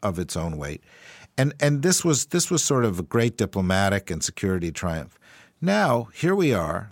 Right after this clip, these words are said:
literally twenty-five years later exactly, talking about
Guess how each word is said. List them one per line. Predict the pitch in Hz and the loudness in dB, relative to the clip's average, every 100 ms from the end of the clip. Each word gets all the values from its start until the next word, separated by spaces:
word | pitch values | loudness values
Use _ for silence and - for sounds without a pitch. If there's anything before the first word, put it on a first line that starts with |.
| _ | _
literally | 123 175 214 175 | 0 2 4 2
twenty-five | 127 - 143 151 - 123 104 | -2 0 0 0 0 0 0
years | 104 98 - | 0 -2 -4
later | 98 95 101 90 - | -4 -2 -2 -4 -6
exactly, | 87 80 87 107 - 78 98 - - - - _ | -6 -4 -4 -4 -6 -10 -10 -14 -20 -20 -20 _
talking | - 220 226 196 165 | -4 -2 -2 0 0
about | 131 123 117 117 - | 2 2 2 0 -2